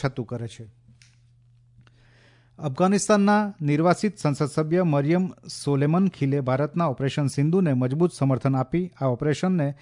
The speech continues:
આતંકવાદ સામે જરૂરી પગલું ગણાવ્યું છે. તેમણે જણાવ્યું કે પાકિસ્તાન લાંબા સમયથી આતંકવાદી પ્રવૃત્તિઓનું કેન્દ્ર રહ્યું છે અને કાશ્મીરમાં નિર્દોષ નાગરિકોના મૃત્યુ માટે જવાબદાર છે. તેમણે પાકિસ્તાન પર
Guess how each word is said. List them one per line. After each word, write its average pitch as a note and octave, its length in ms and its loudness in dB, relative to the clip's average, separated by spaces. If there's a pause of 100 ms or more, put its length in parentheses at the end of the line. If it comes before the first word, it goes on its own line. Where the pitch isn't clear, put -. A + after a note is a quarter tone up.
(260)
આતંકવાદ E3 460 2
સામે F3 320 -2
જરૂરી C#3 400 0
પગલું D#3 320 0
ગણાવ્યું B2 360 -2
છે. A2+ 200 -12 (720)
તેમણે E3 200 2
જણાવ્યું F3 320 4
કે G3 60 2
પાકિસ્તાન F3 480 0
લાંબા D3+ 280 2
સમયથી F3 420 0
આતંકવાદી D3+ 540 -2
પ્રવૃત્તિઓનું D#3+ 680 0
કેન્દ્ર C#3 380 -2
રહ્યું A#2 240 -2
છે D3 160 -8
અને D3 200 -4
કાશ્મીરમાં C3 680 -2
નિર્દોષ C#3+ 400 0 (120)
નાગરિકોના C3+ 540 -2
મૃત્યુ B2+ 320 -4
માટે C3+ 280 -4
જવાબદાર A2 480 -4
છે. G#2 220 -14 (720)
તેમણે E3 200 4
પાકિસ્તાન F3 540 2
પર G3 220 -2